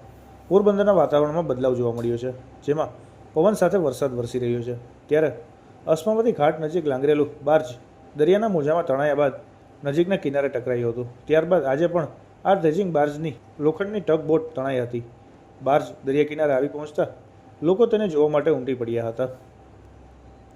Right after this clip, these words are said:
પોરબંદરના સાંદીપની ખાતે આવેલા શ્રી હરિ મંદિરે, શ્રી હરિ મંદિરમાં દીપોત્સવી પર્વની આસ્થાભેર ઉજવણી કરવામાં આવી હતી.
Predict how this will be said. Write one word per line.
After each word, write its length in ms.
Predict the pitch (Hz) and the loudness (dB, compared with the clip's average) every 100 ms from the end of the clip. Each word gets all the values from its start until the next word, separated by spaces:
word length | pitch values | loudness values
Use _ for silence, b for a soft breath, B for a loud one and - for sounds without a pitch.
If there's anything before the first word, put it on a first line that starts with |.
| - - - - - - - - - - - | -20 -20 -20 -20 -20 -20 -20 -20 -20 -20 0
પોરબંદરના 480 | 185 220 220 202 208 | 2 2 2 4 4
સાંદીપની 440 | 151 143 156 160 156 | 2 -2 -2 0 0
ખાતે 160 | 147 147 | 0 2
આવેલા 320 | 127 131 135 - - - - - | 2 2 0 -2 -16 -20 -20 -6
શ્રી 180 | 190 220 | 4 4
હરિ 180 | 190 | 6
મંદિરે, 360 | 185 156 165 165 120 - | 2 2 4 4 2 -10
શ્રી 200 | - 190 | 2 4
હરિ 140 | 165 151 | 4 2
મંદિરમાં 340 | 139 143 143 - - - - - - | -2 -4 -4 -12 -20 -20 -20 -20 -4
દીપોત્સવી 500 | 151 175 226 233 247 170 | 0 4 4 2 0 2
પર્વની 280 | 147 156 139 | 0 2 -2
આસ્થાભેર 320 | 120 156 151 | -2 0 2
ઉજવણી 340 | 131 123 131 120 | 0 -2 -8 -4
કરવામાં 300 | 123 123 123 | -2 -2 -2
આવી 160 | 123 127 | -2 -2
હતી. 180 | 127 | -4